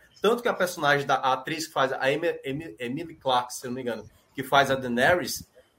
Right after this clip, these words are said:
ela começou a fazer muito, muita cena de sexo com Drogo, e era muita cena assim com esse sentido, e ela não entendia o porquê.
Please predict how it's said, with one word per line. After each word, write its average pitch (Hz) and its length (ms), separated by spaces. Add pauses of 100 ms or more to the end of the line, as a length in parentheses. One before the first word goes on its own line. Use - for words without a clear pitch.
(140)
ela 160 160
começou 226 360
a - 40
fazer 311 200
muito, 262 400
muita 208 200
cena 190 300
de 139 120
sexo 175 680
com 143 180
Drogo, 160 680 (300)
e 143 140
era 175 200
muita 226 320
cena 233 380
assim 214 340
com 220 100
esse 208 200
sentido, 226 580
e 240 140
ela 240 260
não 240 60
entendia 240 500
o 240 100
porquê. 262 440